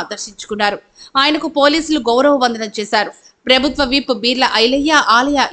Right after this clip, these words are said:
ఈవో భాస్కరరావు గవర్నర్కు స్వాగతం పలికారు. వేద పండితులు గవర్నర్కు వేద ఆశీర్వచనాలతో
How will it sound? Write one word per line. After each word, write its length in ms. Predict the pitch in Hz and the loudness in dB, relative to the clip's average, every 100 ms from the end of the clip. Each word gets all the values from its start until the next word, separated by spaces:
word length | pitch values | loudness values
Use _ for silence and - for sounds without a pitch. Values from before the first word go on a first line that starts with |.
| 240 | -2
ఈవో 160 | 262 226 226 | -2 -2 -2
భాస్కరరావు 460 | 247 - 311 277 220 | -4 -4 -4 -2 -2
గవర్నర్కు 380 | 254 285 285 269 - | -2 -2 -4 -8 -4
స్వాగతం 380 | 214 214 214 208 | -4 -4 -8 -6
పలికారు. 360 | 202 220 196 - _ - - | -4 -2 -2 -4 _ -20 0
వేద 220 | 247 294 339 311 | 2 4 4 2
పండితులు 380 | 302 320 311 247 | 2 0 -4 2
గవర్నర్కు 400 | 240 277 285 285 240 | 2 2 0 -2 0
వేద 140 | 240 254 220 | 2 4 4
ఆశీర్వచనాలతో 680 | 247 285 262 254 285 285 285 | 2 -2 -6 -6 -4 -4 -2